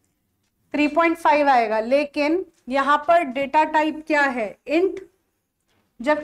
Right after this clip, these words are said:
int data type है, हम, तो हम थ्री पॉइंट फ़ाइव तो consider कर ही नहीं सकते, तो हम क्या consider करेंगे? three consider करेंगे, थ्री पॉइंट फ़ाइव नहीं। ठीक है, तो value क्या आई B में? B equal to six plus three I value,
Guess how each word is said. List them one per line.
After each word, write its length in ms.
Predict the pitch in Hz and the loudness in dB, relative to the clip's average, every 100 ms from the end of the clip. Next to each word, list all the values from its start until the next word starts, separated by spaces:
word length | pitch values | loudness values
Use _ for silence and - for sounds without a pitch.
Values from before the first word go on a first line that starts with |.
| 330 | -2
int 220 | 349 381 | -2 -2
data 320 | 330 339 339 339 | -2 -2 0 0
type 340 | 339 320 330 | 0 -2 -2
है, 180 | 311 311 | -2 0
हम, 160 | 302 | -2
तो 180 | 302 320 | -4 0
हम 160 | 320 320 | 0 0
थ्री 260 | 320 320 330 | -4 -4 -4
पॉइंट 320 | 349 339 339 330 | 0 0 0 0
फ़ाइव 220 | 339 311 | -2 -2
तो 120 | 339 | -4
consider 440 | 320 311 311 320 320 | -2 -2 0 0 2
कर 180 | 320 330 | 2 0
ही 80 | |
नहीं 140 | 330 330 | 0 -2
सकते, 340 | 330 - 294 294 _ _ - | -4 -4 -6 -6 _ _ -4
तो 60 | |
हम 160 | 277 285 | -2 2
क्या 160 | 320 330 | 2 2
consider 440 | 330 294 285 277 | 0 -2 -2 -2
करेंगे? 380 | 277 240 233 233 - | -2 -6 -6 -10 -6
three 240 | - 330 330 | 2 2 2
consider 500 | 277 247 254 240 233 | 0 -2 -2 -4 -4
करेंगे, 360 | 233 220 269 | -6 -6 -6
थ्री 220 | 302 277 254 | -4 -6 -4
पॉइंट 300 | 277 285 285 | -2 -2 0
फ़ाइव 300 | 269 233 233 | -2 -2 -6
नहीं। 200 | 220 175 - _ _ _ _ | -10 -12 -14 _ _ _ _
ठीक 140 | 311 294 | -6 -4
है, 80 | 339 349 - _ _ _ _ _ _ _ _ _ _ _ _ | -4 -6 -18 _ _ _ _ _ _ _ _ _ _ _ _
तो 60 | 285 | -2
value 340 | 277 277 320 | 2 2 0
क्या 160 | 320 330 | 2 2
आई 200 | 320 330 | 4 2
B 200 | 285 302 | 0 0
में? 340 | 302 320 320 320 233 | 2 2 0 -4 -12
B 180 | 214 285 | -6 -2
equal 360 | 311 311 311 302 | 0 2 0 0
to 120 | 330 330 | -2 -4
six 500 | - - 339 339 - - | -6 -6 -6 -6 -14 -2
plus 320 | 320 330 320 - | 2 2 0 -10
three 280 | - 311 302 | -4 2 4
I 160 | 320 320 | 4 4
value, 300 | 320 320 349 | 4 2 0